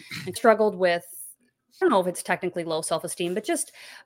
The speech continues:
never being sure of myself, never really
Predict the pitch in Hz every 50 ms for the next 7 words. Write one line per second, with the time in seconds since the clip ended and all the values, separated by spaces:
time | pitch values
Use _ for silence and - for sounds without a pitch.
0 | - _ - 233 247 254 285 277 269 277 262 214 226 208 196 180 - - 180 170
1 | 170 170 180 170 170 170 - 175 170 170 170 - 196 190 190 196 196 190 190 185
2 | 185 180 175 170 170 165 165 170 -